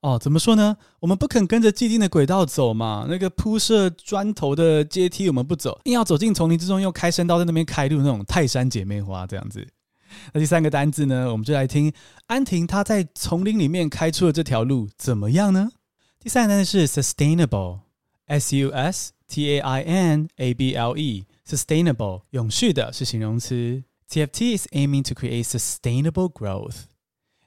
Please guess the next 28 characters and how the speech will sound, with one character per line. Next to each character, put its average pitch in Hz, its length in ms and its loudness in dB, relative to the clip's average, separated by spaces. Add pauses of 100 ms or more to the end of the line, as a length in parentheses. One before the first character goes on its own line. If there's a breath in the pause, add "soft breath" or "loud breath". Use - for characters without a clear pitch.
(120)
，T 123 120 -4
F 110 120 -4
T 139 300 -2
is - 160 -6
aiming 202 560 0 (160)
to 151 80 0
create 131 540 -4
sustainable 123 920 -2
growth。 - 460 -10 (720)
为 226 100 2
台 175 140 -2
湾 180 120 2
而 156 80 2
教 165 180 2
的 151 80 2
下 190 300 -2
一 170 40 -4
个 160 120 0
目 165 160 2
标 151 240 4
呢， 139 120 4
是 147 220 2 (280 soft breath)
持 135 300 0
续 147 320 4
成 104 300 -2
长 95 320 -4
茁 95 260 -8
壮。 127 360 2